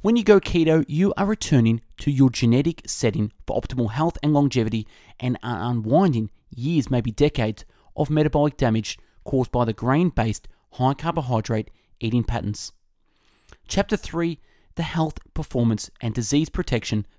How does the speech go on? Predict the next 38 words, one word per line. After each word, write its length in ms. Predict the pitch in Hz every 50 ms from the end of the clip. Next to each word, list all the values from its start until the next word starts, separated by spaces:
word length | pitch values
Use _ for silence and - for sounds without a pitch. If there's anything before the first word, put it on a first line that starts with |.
| _ _
benefits 380 | - 120 113 113 - 120 - -
of 100 | 104 -
keto. 400 | - - 110 104 107 101 95 - - _ _ _ _ _ _ _ - - - - _ -
Humans 340 | - 220 240 233 233 - -
were 80 | 226
not 160 | 220 214 208
meant 220 | - 170 165 165 156
for 180 | - - 151
a 40 | 139
grain-based 560 | - - 139 147 156 139 151 147 143 139 -
high 440 | 113 107 117 131 135 147 151 156 147 - _ _ _ -
carbohydrate 680 | - 127 123 123 123 107 120 113 107 117 110 104 -
diet. 340 | - 110 104 104 98 101 - - _ _ _ _ _ _ _ - -
The 80 | - 123
foundational 640 | - - 151 151 139 - 156 170 156 - 196 175
biochemistry 800 | 139 - 156 165 170 170 - - 156 135 117 - - 123 117 110 -
of 160 | 110 110 - -
Atkins, 480 | - 160 170 - - 185 180 165 - - -
reduce 600 | 165 156 196 160 - - 127 113 107 - - - - _ _ _
carb 240 | - - 117 107 - -
intake, 440 | - 165 180 - 175 180 175 - - - - _ _ _
lower 220 | - 156 180 190 175
insulin, 540 | - 151 139 - - - 147 143 139 143 - _ _ _ _
shed 400 | - - - - 165 165 156 - - _ _ _ _
excess 320 | 131 139 131 - 135 117 -
body 220 | - 120 117 117
fat, 280 | - - 113 101 104 - _ _ -
was 200 | - 117 110 - -
accurate. 480 | 120 117 - - 120 113 104 - - _ _ _ _ _ _ _ - - _ -
Keto 320 | - - 185 202 208 214 214
is 80 | 208
poised 320 | - - - 160 147 135 -
to 60 | -
become 260 | - - - 139 135
the 80 | 120 110
default 500 | - 143 151 160 - 170 160 151 - _
dietary 420 | 143 135 139 143 - - - 147
strategy 520 | - - - 120 110 110 - - 117 110